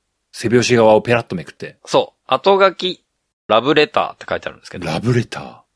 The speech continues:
Speaker 2: あのね、これ読んだら、多分あなたは買います。
Speaker 1: ええ。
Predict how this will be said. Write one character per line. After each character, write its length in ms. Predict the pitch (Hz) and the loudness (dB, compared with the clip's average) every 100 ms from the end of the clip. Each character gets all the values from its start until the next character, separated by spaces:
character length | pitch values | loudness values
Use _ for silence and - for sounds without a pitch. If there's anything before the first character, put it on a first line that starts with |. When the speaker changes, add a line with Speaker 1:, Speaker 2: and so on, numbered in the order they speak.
| _ _ | _ _
Speaker 2:
あ 120 | 104 | -8
の 60 | 98 | -4
ね、 260 | 92 82 _ _ _ _ _ _ | -4 -6 _ _ _ _ _ _
こ 220 | - 185 | 0 4
れ 140 | 240 262 | 4 4
読 160 | 285 | 0
ん 40 | 196 | -4
だ 140 | 92 | -4
ら、 320 | 98 92 87 _ _ _ _ _ _ - | -2 -4 -6 _ _ _ _ _ _ 0
多 140 | 262 | 0
分 240 | 220 131 - | 2 -8 -4
あ 120 | 123 | -2
な 120 | 170 226 | 0 2
た 140 | 135 | 0
は 140 | 87 - | 0 -4
買 220 | 139 139 | -2 0
い 20 | |
ま 100 | 127 | -4
す。 280 | - - _ _ - | -6 -16 _ _ -6
Speaker 1:
え 720 | 107 135 170 170 175 | -4 -4 -4 -6 -8
え。 0 | 165 | -10